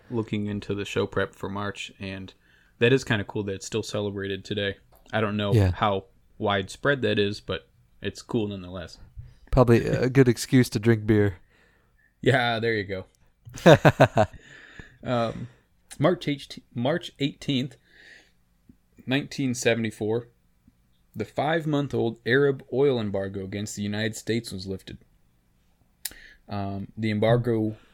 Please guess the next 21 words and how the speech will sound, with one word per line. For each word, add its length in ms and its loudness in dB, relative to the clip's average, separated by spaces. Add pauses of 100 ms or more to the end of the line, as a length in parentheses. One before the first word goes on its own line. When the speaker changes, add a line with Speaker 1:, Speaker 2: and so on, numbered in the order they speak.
(180)
Speaker 1:
initially 420 0
was 240 2
in 120 -2
retaliation 840 0
for 220 -4
American 420 -2
support 440 -4
of 120 -12
Israel 460 0
during 340 -4
the 80 -6
Yom 280 -4
Kippur 380 -6
War 360 -2 (560)
in 320 -8
nineteen 420 -6
seventy-three, 800 -2 (320)
where 560 0
Egypt 340 -4
and 100 -4
Syria, 640 0